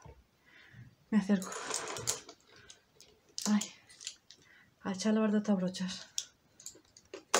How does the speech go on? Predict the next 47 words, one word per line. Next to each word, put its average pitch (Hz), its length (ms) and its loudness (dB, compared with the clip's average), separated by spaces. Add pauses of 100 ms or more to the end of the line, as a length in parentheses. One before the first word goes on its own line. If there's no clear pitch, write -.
(320)
Pequeñitas. 208 680 2 (680)
Dios, 190 480 -2
estoy - 220 -10
quedando 190 220 0
ya 185 80 0
sin 185 180 0
el 165 80 -2
pie. 160 220 -6 (240)
Eso - 100 2
es 285 80 8
bueno, 196 180 6
eso 196 100 2
es 190 60 2
bueno. 156 220 0 (160)
¿Sabéis 208 220 0
por - 140 -2
qué? 285 180 2 (1300)
Porque 180 200 -6
si, - 120 -10
uno, 233 160 4
no 214 80 6
sería 214 180 4
mi 208 100 8
vídeo. 170 320 0 (680)
A 170 100 0
ver, 170 100 0
si 185 120 -2
a - 20 2
mí 214 80 4
no 233 60 0
se 233 100 0
me 220 100 4
cae 214 160 4
algo, 175 300 4
no 190 80 2
se 208 80 6
me 208 60 8
duerme 202 180 6
un 202 80 4
pie, 208 100 0
no 220 80 2
sería 196 160 0
un 185 80 4
vídeo 175 180 2
mío. 151 240 -4
Y 175 100 -4
dos, 175 260 4